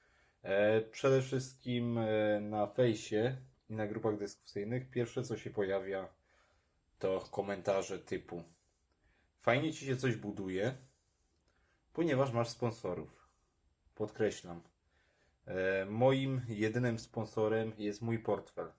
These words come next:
czyli to, co sobie zarobię, e, to sobie wkładam w sprzęt i,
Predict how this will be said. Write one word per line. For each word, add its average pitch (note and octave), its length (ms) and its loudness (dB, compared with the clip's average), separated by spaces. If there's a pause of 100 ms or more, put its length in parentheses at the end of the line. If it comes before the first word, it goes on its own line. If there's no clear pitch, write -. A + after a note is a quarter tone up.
(120)
czyli C3 400 -4 (260)
to, C#3 120 2
co C3+ 140 -4
sobie G2+ 280 -2
zarobię, A2 560 2 (920)
e, F#2+ 520 0 (260)
to B2 300 6
sobie G2+ 640 0
wkładam F2+ 640 -2 (100)
w - 80 -20
sprzęt B2 600 -2 (560)
i, C3 320 2